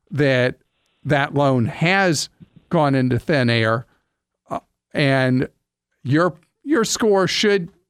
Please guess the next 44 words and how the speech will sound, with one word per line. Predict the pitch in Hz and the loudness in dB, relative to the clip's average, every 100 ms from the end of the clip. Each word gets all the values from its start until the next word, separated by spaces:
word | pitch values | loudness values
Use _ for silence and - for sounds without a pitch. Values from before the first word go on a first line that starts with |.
| _ | _
be | 180 170 | -4 -2
fine | - 160 156 151 | 0 0 0 0
over | 135 131 | 0 -4
time. | - 170 170 151 123 131 | -2 -2 0 0 0 0
And | 135 127 | 0 0
the | 131 - - | -2 -8 -18
best | 160 - 175 220 - | -12 -2 0 0 -2
way | 185 156 139 | 0 0 0
to | 123 | 0
get | 127 135 | 0 0
it, | 127 - _ _ _ _ _ _ _ _ _ | 0 -4 _ _ _ _ _ _ _ _ _
if | 135 | -2
you | 143 | 0
want | 131 151 208 | 2 2 2
to | |
get | 170 160 143 | 0 0 0
it | 131 | -2
higher, | 123 131 120 117 | -2 0 0 0
but | 120 120 - | -2 -4 -2
you're | 135 | 0
already | 139 127 | 0 -2
great, | 131 139 151 - - _ _ _ _ _ | -2 0 0 -2 -10 _ _ _ _ _
is | 147 147 - | 0 0 0
for | 180 | -2
you | 156 175 | 0 2
to | 160 | 2
reduce | 127 123 117 190 214 160 - | 0 -2 0 0 2 0 -2
how | 180 175 | -2 0
much | 175 160 156 | 0 -2 -2
of | |
your | 143 131 | -2 0
available | 123 143 139 131 | 0 0 0 -2
credit | 120 - 160 135 | -4 -2 0 0
you're | 123 120 | -2 0
using | 123 127 127 | 0 0 0
on | 113 107 | 0 -2
credit | - 160 156 | -2 -2 -2
cards. | - 135 110 104 - _ _ _ | -2 -2 0 -4 -8 _ _ _
The | - | -2
more | 113 165 | 0 2
you | 180 | 0
drive | 147 165 143 135 | 0 0 0 -2
that | 151 123 - | -2 -4 -2
down, | 175 180 135 113 | 0 2 0 -2